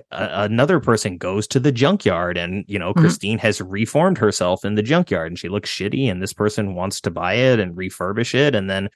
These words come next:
Speaker 1: we're kind of left with the same movie, but modernized.
Speaker 2: Yeah. Yeah,
Speaker 1: So we'll
Speaker 2: it'll
Speaker 1: see.
Speaker 2: be interesting to see.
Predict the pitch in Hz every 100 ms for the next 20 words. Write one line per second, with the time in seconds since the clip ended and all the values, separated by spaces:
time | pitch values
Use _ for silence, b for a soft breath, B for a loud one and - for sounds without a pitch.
0 | - 110 - 135 107 92 110 117 107 98
1 | - _ _ 117 - - 135 151 131 107
2 | - 117 214 202 92 82 95 b - 123
3 | 127 139 139 147 107 87 73 67 - -
4 | - _ _ - 165 - _ _ B B
5 | B B 185 175 170 123 185 202 220 185
6 | 170 170 - 143 127 131 - _ 170 151
7 | 147 135 127 131